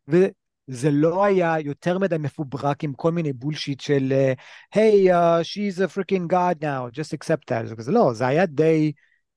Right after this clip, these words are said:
הגיוני, כי למשך הסרט הראשון והשני מסבירים לנו שיש איזשהו קונקשן עמוק ב-, בין האנשים לבין כל בעצם יצור בפנדורה לבין איווה.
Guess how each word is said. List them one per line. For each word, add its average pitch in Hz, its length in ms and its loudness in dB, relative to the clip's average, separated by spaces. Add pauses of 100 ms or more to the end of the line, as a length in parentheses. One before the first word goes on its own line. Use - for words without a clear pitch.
(160)
הגיוני, 156 500 0
כי 139 300 -6 (280)
למשך 190 400 -4
הסרט 202 300 -2
הראשון 151 320 -4
והשני 196 360 0
מסבירים 147 560 -2
לנו 156 200 -2
שיש 151 680 -2 (560)
איזשהו 185 500 -2 (260)
קונקשן 165 640 -6
עמוק 160 480 -2 (120)
ב-, 143 220 2
בין 165 280 -2 (120)
האנשים 143 1160 -2 (320)
לבין 160 260 0
כל 220 220 0
בעצם 190 320 -2
יצור 202 500 -2
בפנדורה 160 500 -4
לבין 151 200 -4
איווה. 175 380 -2